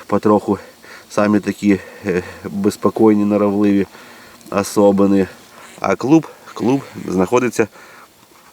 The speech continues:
низько, низько на меду. Мед є, я не знаю, чи показує камера, чи не показує камера, але мед,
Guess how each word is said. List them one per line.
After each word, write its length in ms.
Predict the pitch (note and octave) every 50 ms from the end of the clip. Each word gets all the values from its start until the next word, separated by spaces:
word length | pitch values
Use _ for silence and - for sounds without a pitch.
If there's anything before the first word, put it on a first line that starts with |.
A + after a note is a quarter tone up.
| _
низько, 680 | - F#2+ G2 G2 G#2 A2 A#2+ A#2 - - - A2+ G#2+ G2+ - - -
низько 520 | - F#2+ G2 A2 A#2+ - - - A#2+ A2 - - _ _ - - - - - - -
на 400 | G2+ G2+ G2+ G2+ G#2+ A#2 A#2 A#2
меду. 680 | A2 G#2+ A2 G2 F#2 F2 G2+ G2 G2 G2 G2 F#2+ F#2 - - - - - - _ _ _ _ - - - - - - - - -
Мед 400 | - F#2+ G2 G2 F#2 F#2 F#2+ F#2+
є, 400 | F#2 F#2 A2 C#3 D#3 D3+ D3 C#3 - -
я 180 | G#2+ F#2+ F#2+ G2
не 120 | F#2+ F#2
знаю, 320 | F#2 F#2 F#2+ F#2 F2+ F2+ -
чи 120 | - -
показує 520 | - - F2+ - G2+ F#2 F2+ F2+ F#2 F#2 F2+
камера, 500 | - - E3 F3 E3 D#3 C#3+ C3+ B2 A#2+ - _ - - - - - - - - _ _ - - - - - - - - - - - - - - - - - - - - - - - - - - - - -
чи 160 | - - G#2+
не 100 | G2+ G2+
показує 600 | F2 - F#2 - - A#2 A#2+ C3 B2+ B2+ C3 B2+
камера, 420 | A#2 - B2+ B2+ A#2 A#2 A2 A2+ - -
але 280 | G2 F#2+ G2+ G#2 G2+
мед, 280 | F#2+ G2 A2+ C3+ D#3